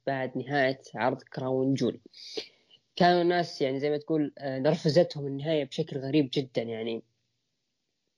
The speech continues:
آه، سبير الحكم مو موجود، والله اني اذكر كنا كذا التفت شوي ل one two three رن الجرس، قلت: "وين الحكم؟" قام امداه، طلع انه في حكم دخل. طبعًا بعد ما شفت اللقطة، ما شفت عرض المسجل، آه،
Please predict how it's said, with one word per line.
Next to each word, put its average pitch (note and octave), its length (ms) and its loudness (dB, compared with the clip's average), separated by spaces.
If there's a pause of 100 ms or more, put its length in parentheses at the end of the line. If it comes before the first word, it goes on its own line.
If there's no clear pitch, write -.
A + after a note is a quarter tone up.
(240)
آه، C3 80 -2
سبير G3 720 6 (300)
الحكم F3 400 0
مو F#3 120 6
موجود، F3 460 4
والله E3+ 260 4
اني D3 380 -2
اذكر - 380 -6 (100)
كنا C3+ 340 -6 (340)
كذا G3+ 140 8
التفت G3 400 0
شوي G3 280 4
ل D#3 480 2
one F#3 280 -6
two E3+ 180 -6
three F#3 380 -2
رن G3 200 0
الجرس، D3+ 360 -4
قلت: F3+ 180 -6
"وين G#3+ 180 6
الحكم؟" F3 440 4
قام F3 220 4
امداه، E3+ 400 2 (480)
طلع E3+ 240 2
انه D#3+ 140 -2
في E3+ 180 -2
حكم D#3+ 400 -6
دخل. F3 460 0 (120)
طبعًا A#2 160 -14
بعد A#2+ 260 -6
ما B2+ 120 -4
شفت - 260 -10
اللقطة، C#3 440 0
ما C3+ 160 -2
شفت D3+ 200 -4
عرض B2 200 0
المسجل، C3 840 0 (760)
آه، C#3 540 4